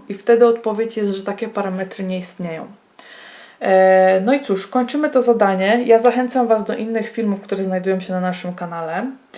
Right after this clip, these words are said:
Zachęcam do polubienia filmu, do subskrypcji kanału, do wsparcia kanału także, szczegóły w opisie.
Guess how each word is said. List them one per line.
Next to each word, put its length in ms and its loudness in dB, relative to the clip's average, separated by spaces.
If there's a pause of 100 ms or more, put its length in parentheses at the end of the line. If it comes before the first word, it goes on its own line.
(300)
Zachęcam 460 4
do 100 0
polubienia 600 2
filmu, 360 0
do 140 -4
subskrypcji 720 -8
kanału, 580 0
do 240 2
wsparcia 640 0
kanału 480 0
także, 420 -4
szczegóły 440 0
w 80 -6
opisie. 580 -6